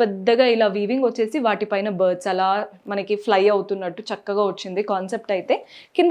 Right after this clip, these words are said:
బోర్డర్ చూస్తున్నారు కదా, అటు ఇటు కడ్డీ ప్యాటర్న్, మధ్యలో ఇలా బాక్సెస్, వీవింగ్, ఇదంతా ప్యూర్ కంచి పట్టు. పళ్ళు కూడా చూడండి, కాంట్రాస్ట్ పళ్ళు, బ్యూటిఫుల్గా వచ్చింది, డైమండ్ ప్యాటర్న్ గోల్డెన్ జరీతో. And దీంట్లో బ్లౌజ్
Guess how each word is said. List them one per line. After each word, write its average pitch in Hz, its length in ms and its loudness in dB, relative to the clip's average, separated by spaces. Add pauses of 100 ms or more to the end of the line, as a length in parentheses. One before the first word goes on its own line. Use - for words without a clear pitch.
బోర్డర్ 233 320 8
చూస్తున్నారు 185 460 -2
కదా, 180 160 4 (160)
అటు 220 180 0 (100)
ఇటు 208 140 0 (100)
కడ్డీ 185 300 0
ప్యాటర్న్, 220 300 2 (300)
మధ్యలో 226 380 8
ఇలా 202 100 8 (140)
బాక్సెస్, 190 480 0 (220)
వీవింగ్, 196 380 -2 (200)
ఇదంతా 214 340 -4 (120)
ప్యూర్ 214 440 2
కంచి 196 320 -2
పట్టు. 180 220 -2 (100)
పళ్ళు 254 180 10 (100)
కూడా 240 200 8
చూడండి, 214 340 4 (360)
కాంట్రాస్ట్ 208 600 4 (100)
పళ్ళు, 175 240 4 (240)
బ్యూటిఫుల్గా 233 720 0
వచ్చింది, 185 340 0 (120)
డైమండ్ 196 380 -2
ప్యాటర్న్ 185 400 -2
గోల్డెన్ 180 400 0
జరీతో. 175 340 0 (480)
And 247 100 6 (120)
దీంట్లో 311 320 4 (140)
బ్లౌజ్ 208 280 8